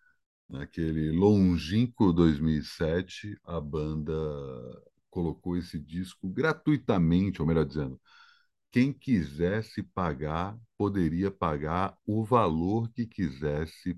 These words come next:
pra ter o download. É aquele momento em que os downloads ainda eram mais, é, populares do que o streaming, que a qualidade da internet, especificamente,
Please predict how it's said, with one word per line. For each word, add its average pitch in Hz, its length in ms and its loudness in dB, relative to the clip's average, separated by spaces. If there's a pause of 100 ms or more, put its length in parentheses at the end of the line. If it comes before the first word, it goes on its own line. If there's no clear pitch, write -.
pra 101 180 -4
ter 85 240 -8
o 87 80 -2
download. 76 640 -8
É 82 40 -4
aquele 113 200 -2
momento 110 500 2
em 101 80 -8
que 117 120 -4
os 98 120 -2
downloads 101 680 0
ainda 104 340 -2 (100)
eram 101 280 -2
mais, 98 540 -4 (600)
é, 73 480 -8
populares 95 600 4
do 80 120 -4
que - 140 -10
o 87 100 0
streaming, 110 680 -4
que - 80 -6
a 71 460 -8
qualidade 95 760 2
da 82 100 -2
internet, 78 800 -6 (760)
especificamente, 90 1400 0